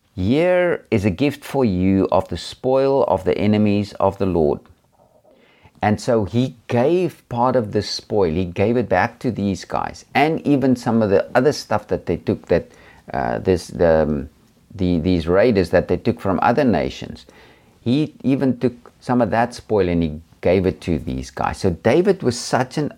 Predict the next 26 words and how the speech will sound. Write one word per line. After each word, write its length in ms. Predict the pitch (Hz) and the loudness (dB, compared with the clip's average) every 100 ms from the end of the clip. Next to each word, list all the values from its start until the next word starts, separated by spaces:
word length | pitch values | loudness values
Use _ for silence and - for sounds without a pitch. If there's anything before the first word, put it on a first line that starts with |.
| - | -2
open-handed 1600 | 110 - 107 107 - _ - - - 90 98 120 123 98 - - _ _ _ _ - | -2 0 -2 -2 -8 _ -20 -20 -8 0 2 4 4 2 -2 -20 _ _ _ _ -2
person, 540 | 120 110 - 71 - | 0 0 -2 -8 -6
if 160 | - - | -10 0
I 80 | 87 | 0
can 180 | - 87 | 0 -8
call 320 | - 98 90 | -2 2 4
it 120 | 87 | 2
that. 220 | - - - - - | -4 -8 -18 -20 -14
He 420 | - 127 156 156 131 | -2 0 0 0 0
was 200 | 101 87 | -2 0
not 320 | 107 113 - | 0 0 -4
afraid 560 | 85 - 98 90 82 | -12 -2 0 0 -2
to 100 | - | -10
bless 460 | 73 67 78 117 123 | -10 -4 0 0 -2
people, 480 | - 123 120 127 123 | -4 -4 0 -4 -2
to 160 | - 65 - _ | -8 -10 -12 _
give 320 | - 117 120 | 0 2 0
to 120 | - 110 | 0 0
other 180 | 104 | 2
people, 560 | 107 - 110 - 104 101 - - | 0 -2 -4 2 2 2 -4 -20
so 200 | - 117 | -2 2
that 300 | 92 92 - - | 4 2 0 -14
they 320 | - 80 107 131 | -10 0 0 2
can 260 | - 107 - | -2 -4 0
also 500 | 160 190 - - 65 | 2 2 0 -2 -2
benefit 680 | 65 73 110 120 - 80 | -2 0 2 2 0 -6